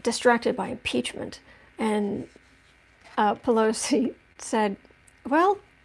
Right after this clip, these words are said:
it's a shame he can't do the job." <laughs> Two of Pentacles. Yeah, this is, this has changed. This is,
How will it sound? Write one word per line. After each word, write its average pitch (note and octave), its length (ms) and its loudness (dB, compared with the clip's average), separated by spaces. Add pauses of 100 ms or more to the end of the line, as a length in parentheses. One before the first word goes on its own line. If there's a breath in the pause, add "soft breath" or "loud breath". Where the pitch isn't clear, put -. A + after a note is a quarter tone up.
(500)
it's B3 180 2
a - 20 -6
shame C#4 200 6
he C4+ 60 6
can't B3+ 220 2
do B3 100 6
the A#3 100 6
job." F3+ 320 -2 (640)
<laughs> - 60 -4 (4000 loud breath)
Two D4+ 140 4
of D4 100 6
Pentacles. C4+ 600 6 (1900)
Yeah, A3+ 280 6
this C4+ 280 6
is, C4 240 2
this B3+ 160 6
has B3+ 160 -6
changed. G3+ 480 0
This B3 180 6
is, A3+ 360 2